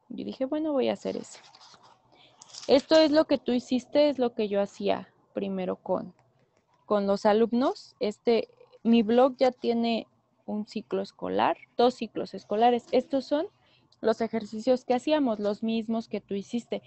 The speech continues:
Estábamos viendo perspectiva, no se ve, pero era perspectiva. Bueno, eran otras cosas, ¿no? Este,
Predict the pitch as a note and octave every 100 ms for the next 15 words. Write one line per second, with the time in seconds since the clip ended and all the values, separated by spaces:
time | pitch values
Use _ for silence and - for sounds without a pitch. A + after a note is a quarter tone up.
0 | - - - A#3+ C#4 C#4+ C#4+ C#4+ B3 B3+
1 | B3+ B3 A#3 - A3 - A#3+ B3 - B3
2 | B3+ B3 G#3+ A3+ D4+ _ _ _ - G3+
3 | G3+ G#3 G#3 - F3+ - F#3+ - C4+ C4+
4 | E4 - B3 A#3+ B3 A#3+ A#3+ G3 G3+ G3+
5 | - G#3 - F3 F3+ A3+ B3 G#4 _ _
6 | _ _ _ _ _ _ _ _ _ _
7 | _ _ _ _ - G3 F#3+ - G3+ F#3